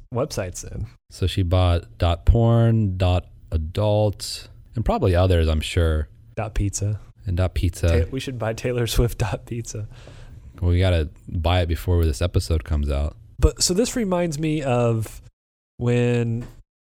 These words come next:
Speaker 1: I remember seeing some, it was a thing on E S P N actually, or SportsCenter, like, when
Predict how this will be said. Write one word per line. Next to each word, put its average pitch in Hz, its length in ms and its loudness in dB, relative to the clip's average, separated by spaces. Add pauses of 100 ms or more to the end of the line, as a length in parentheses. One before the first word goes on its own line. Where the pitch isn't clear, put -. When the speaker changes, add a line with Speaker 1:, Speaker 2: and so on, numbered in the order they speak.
(220)
Speaker 1:
I 165 100 -6
remember 185 360 -2
seeing 131 260 -2
some, 113 640 -2
it 131 60 -4
was 113 120 -2
a 151 120 -2
thing 185 200 -6
on 120 80 -2
E 110 140 0
S 98 100 -2
P - 160 2
N 107 140 0
actually, 95 320 -2
or 92 60 -2
SportsCenter, 101 680 -4
like, 95 200 -4
when 104 340 -4